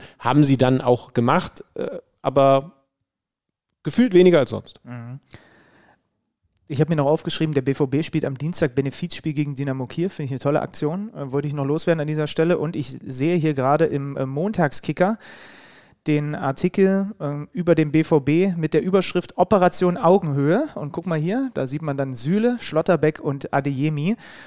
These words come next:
Speaker 2: weil wir natürlich, aber gut, das haben wir auch schon in den letzten Jahren immer wieder gemacht. Ich glaub, wir brauchen jetzt nicht nochmal in eine Grundsatzdebatte über, wie kriegen wir die Bundesliga. Wir haben über die Playoffs diese Saison schon
Speaker 1: Das
Speaker 2: gesprochen.
Speaker 1: machen wir vielleicht mal zum Saisonende oder
Speaker 2: Ja, ja,
Speaker 1: zum
Speaker 2: ja, ja.
Speaker 1: Auftakt der kommenden Saison. Hat der Schiedsrichter geschrieben?
Speaker 2: Äh, mit,
Speaker 1: Ja.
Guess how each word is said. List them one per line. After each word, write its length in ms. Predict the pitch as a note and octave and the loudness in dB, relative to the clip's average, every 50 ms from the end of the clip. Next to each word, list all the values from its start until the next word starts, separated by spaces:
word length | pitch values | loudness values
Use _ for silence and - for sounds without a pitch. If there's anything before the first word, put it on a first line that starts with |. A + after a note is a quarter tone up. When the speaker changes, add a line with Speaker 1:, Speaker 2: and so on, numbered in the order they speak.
| - _ | -14 _
Speaker 2:
weil 240 | - B2+ D3 D#3+ D#3 | 0 2 2 4 4
wir 60 | E3 | 2
natürlich, 520 | E3 D#3+ D#3 - F#3 F#3+ G3+ G3+ - - | 2 0 2 2 2 2 2 2 0 0
aber 140 | - C#3+ C#3+ | -2 -2 0
gut, 140 | - - - | 0 -2 -2
das 160 | B2+ - - | -2 -2 -4
haben 100 | C#3 E3 | -4 -2
wir 160 | D#3+ D#3 - | -2 -2 -2
auch 140 | - C#3 - | -2 -4 -6
schon 160 | - - D3+ | -6 -6 -6
in 80 | C3+ C3+ | -6 -6
den 100 | C3+ B2+ | -4 -4
letzten 240 | B2+ C3+ - - C#3+ | -4 -6 -6 -4 -4
Jahren 160 | B2+ B2+ C3+ | -4 -2 -2
immer 180 | C3+ C3+ B2+ A#2+ | -2 -4 -4 -2
wieder 140 | C3+ C#3 A#2+ | 0 0 0
gemacht. 240 | A2 G#2 G#2+ G#2+ - | -2 -4 -8 -12 -10
Ich 80 | - - | -2 0
glaub, 120 | F3 D#3 | 0 2
wir 100 | E3 D#3 | 2 0
brauchen 280 | - B2 C#3 D#3+ F3 E3+ | 0 4 4 4 4 4
jetzt 240 | D3+ D3+ - - - | 0 0 -2 -2 -4
nicht 180 | D#3 D3+ - | -6 -6 -4
nochmal 380 | - D3+ D#3 D#3+ E3+ D#3 C#3+ B2+ | -4 -2 -2 0 0 0 0 0
in 60 | B2 | 0
eine 160 | B2 B2+ B2 | -2 -4 -4
Grundsatzdebatte 800 | - - C#3 D#3+ F#3 - D3 B2 - - C#3 - - B2 - - C3+ | -2 0 0 0 2 2 0 0 0 -2 -2 0 0 0 -2 -2 -4
über, 380 | - C3+ A#2 C3 B2+ A#2+ A#2 | -6 -4 -2 -2 -2 -2 -2
wie 100 | C3+ C3 | -6 -10
kriegen 300 | - - - D3+ C#3+ C3 | -8 -8 -8 -6 -6 -4
wir 80 | B2 B2+ | -4 -4
die 100 | B2+ B2 | -4 -6
Bundesliga. 640 | - C#3 C#3+ D3+ C#3 - - - B2+ A#2 B2 A2+ A2 | -6 -6 -6 -4 -4 -6 -6 -6 -4 -2 -2 -2 -2
Wir 80 | A#2 | -2
haben 120 | A#2+ B2 B2+ | -4 -4 -4
über 120 | A#2+ B2+ | -4 -6
die 60 | B2+ | -4
Playoffs 320 | A#2+ - D#3 D#3+ E3 D3+ - | 0 2 4 4 4 2 0
diese 180 | E3 D3+ C#3+ C#3 | -2 -2 -2 -2
Saison 220 | C3+ C3 C#3 C3+ | -2 0 0 0
schon 140 | C3 - - | 0 0 0
Speaker 1:
Das 180 | B2 A#2 A2+ - | 2 2 2 2
Speaker 2:
gesprochen. 100 | B2+ B2 B2 B2 | 4 4 4 4
Speaker 1:
machen 80 | B2 | 4
wir 80 | A#2 A2+ | 2 2
vielleicht 240 | A#2 A#2+ A#2+ A#2+ - | 2 2 2 2 2
mal 100 | B2 A2+ | 0 -2
zum 160 | - B2 A#2+ | -2 -2 -2
Saisonende 580 | G#2+ A2+ A2 G#2 A#2 A#2+ - B2+ B2 A#2+ A#2 A#2 | 0 0 0 0 0 0 0 0 0 2 2 0
oder 200 | B2 A2+ A#2 C3 | 0 2 4 4
Speaker 2:
Ja, 80 | C3 | 4
ja, 80 | C3 B2+ | 6 4
Speaker 1:
zum 340 | B2 A#2+ A#2 A2+ A2 A2+ A2+ | 4 4 2 2 0 -2 -2
Speaker 2:
ja, 60 | B2 | -2
ja. 60 | A#2+ A#2+ | -2 -2
Speaker 1:
Auftakt 320 | B2 - B2 A2+ - - | -2 -2 -2 -2 -2 -2
der 80 | A2+ - | -2 0
kommenden 320 | - A#2 B2 A#2+ A2+ G#2+ | 0 0 0 0 0 0
Saison. 220 | G#2 G2+ G#2 G2+ | -2 -2 -2 -2
Hat 100 | G#2+ - | -2 0
der 100 | A#2+ C#3 | 0 0
Schiedsrichter 240 | C#3+ D3+ A#2+ G#2+ G2 | 0 -2 -4 -6 -6
geschrieben? 400 | F#2 - - - G2+ G2 G2 G2 - | -6 -8 -10 -10 -8 -8 -8 -10 -8
Speaker 2:
Äh, 180 | - - C#3 C#3+ | -6 -4 -4 -4
mit, 300 | - D3+ E3+ F#3 F#3 - | -2 0 2 2 2 2
Speaker 1:
Ja. 80 | A2 | -2